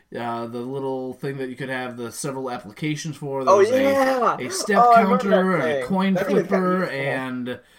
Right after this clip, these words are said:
Speaker 1: um, also in Platinum, uh, 'cause Platinum, uh, had roaming Pokemon in there s-, in there still, so you could, like, kinda track them with a, a poke etch app, uh, in that. Um,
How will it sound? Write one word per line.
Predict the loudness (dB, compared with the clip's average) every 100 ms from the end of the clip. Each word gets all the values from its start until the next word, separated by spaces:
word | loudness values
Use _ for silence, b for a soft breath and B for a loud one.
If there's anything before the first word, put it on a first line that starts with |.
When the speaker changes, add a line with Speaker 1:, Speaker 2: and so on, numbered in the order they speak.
| b b b b
Speaker 1:
um, | -8 -6 -2 -2 -2 -4 -6 -10 -12 _ _
also | 2 2 2 -2
in | -2
Platinum, | -2 -2 -2 -2 -2 -4
uh, | -4 -4 -4 -6
'cause | -6 -8
Platinum, | -8 -4 -4 -2 0 0 -2 -4 -10 b b b b
uh, | -8 -6 -4
had | -2 -2 -2 -2
roaming | 0 0 -2
Pokemon | -6 -6 -8 -8 -8 -10
in | -8 -8
there | -8
s-, | -12 -12
in | -10 -10
there | -10
still, | -10 -8 -8 -6
so | -6
you | -6
could, | -4 -4
like, | -2
kinda | -4 -6
track | -8 -6 -6 -6
them | -8
with | -8 -6
a, | -6 -6
a | -8
poke | -10 -8
etch | -8 -10
app, | -10 -10 -12 -20 -16
uh, | -14 -12
in | -10 -8
that. | -6 -8 -10 -20 _ b b b b -12
Um, | -8 -6 -6 -8 -10 -12